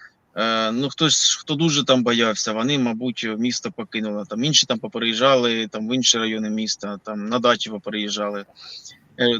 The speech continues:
ну, що стосу-, ну, масово, однозначно масового, як кажуть, е, е, такого, е, е,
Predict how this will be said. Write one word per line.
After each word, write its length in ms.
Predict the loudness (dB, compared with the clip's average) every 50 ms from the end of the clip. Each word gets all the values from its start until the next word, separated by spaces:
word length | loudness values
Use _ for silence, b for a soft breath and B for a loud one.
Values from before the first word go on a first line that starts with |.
| 0
ну, 160 | 0 0 2
що 160 | 2 2 2 2
стосу-, 360 | 0 -2 -6 -4 -4 -4 -2 0
ну, 180 | 0 0 0 0
масово, 480 | 0 4 6 8 8 8 6 6 6 6
однозначно 460 | 6 6 6 6 6 6 6 4 4
масового, 760 | 6 6 6 6 6 4 2 2 4 6 8 8 8 8 8
як 140 | 6 4
кажуть, 320 | 4 2 0 0 0 -2 -2 0
е, 40 | 2 2 2 2 0 -4 -6 -6
е, 200 | -4 -4 -4 -4 -6 -8 -12 -16 _ _ _ -10
такого, 560 | -10 -6 -2 0 0 2 2 0 -2 -4 -6
е, 100 | -6 -4 -2 -2 -2 -2 -2 -2 -2 -2 -4 -4 -4 -4 -4 -6 -6 -8 -8 -10 -12 -14 -14 -18 _ _ _ _ _ -14 -12 -10
е, 320 | -8 -6 -6 -6 -6 -8